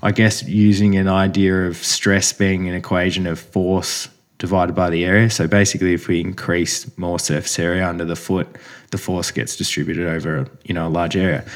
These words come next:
So that makes sense to me. And I like shoes that use geometry as opposed to more invasive features because they provide a similar outcome, but they're, you know,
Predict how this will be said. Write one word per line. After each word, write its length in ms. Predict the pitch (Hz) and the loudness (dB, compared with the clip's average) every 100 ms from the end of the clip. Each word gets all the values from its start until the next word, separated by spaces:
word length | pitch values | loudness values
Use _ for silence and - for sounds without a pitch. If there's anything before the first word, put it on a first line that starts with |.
| - | -6
So 120 | - | 2
that 140 | 123 135 | 4 6
makes 260 | 139 107 | 4 2
sense 260 | - 98 104 | 2 2 2
to 80 | 104 | 2
me. 280 | 95 87 82 | 2 2 0
And 320 | 98 98 - - | 2 2 0 0
I 120 | 104 104 | 4 4
like 360 | 95 92 90 | 4 2 2
shoes 340 | - 90 87 - | 0 0 0 0
that 140 | 80 | 0
use 200 | 82 82 | 0 -2
geometry 520 | 92 85 85 82 85 | -2 -2 -2 -2 -2
as 140 | 82 82 | -2 -4
opposed 480 | 80 90 85 78 | -4 -2 -2 -4
to 260 | - 82 80 - - - | -4 -4 -4 -8 -20 -12
more 260 | - 95 90 | -4 0 0
invasive 580 | 87 82 90 87 - 80 | -2 -2 -2 0 0 0
features 600 | - 73 71 76 67 - | 0 0 0 0 -2 -4
because 380 | - 85 104 87 - _ - | -4 0 0 0 -6 _ -2
they 200 | 101 95 - - - | 2 2 0 -14 -2
provide 360 | 107 107 113 | 2 4 4
a 80 | 101 | 4
similar 460 | - 107 92 92 85 | 2 0 2 2 2
outcome, 480 | 90 82 127 135 | 0 2 4 4
but 240 | 127 85 - | 4 0 0
they're, 360 | 90 87 82 - | 0 2 0 -2
you 80 | 90 | -6
know, 200 | 85 | -4